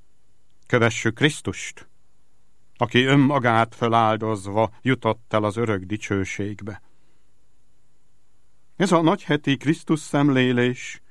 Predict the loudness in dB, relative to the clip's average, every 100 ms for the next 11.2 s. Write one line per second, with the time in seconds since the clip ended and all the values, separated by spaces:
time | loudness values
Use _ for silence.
0 | -6 2 4 2 4 2 2 -4 0 0
1 | 0 -4 0 0 4 2 2 0 0 -2
2 | -12 -16 -20 -20 -16 -2 2 2 2 2
3 | 4 4 2 0 -2 -2 -4 -4 -6 -14
4 | -20 -20 -20 -20 -20 -20 -20 -2 2 4
5 | 4 4 4 2 4 2 2 -4 0 -2
6 | 0 0 0 0 0 2 0 0 2 4
7 | 4 0 -2 -2 0 -2 0 2 4 2
8 | 0 -2 -6 -16 -20 -20 -20 -20 -20 -20
9 | -20 -20 -20 -20 -20 -2 0 2 0 -4
10 | -4 -4 -2 -6 -2 -4 -4 -2 0 4
11 | 2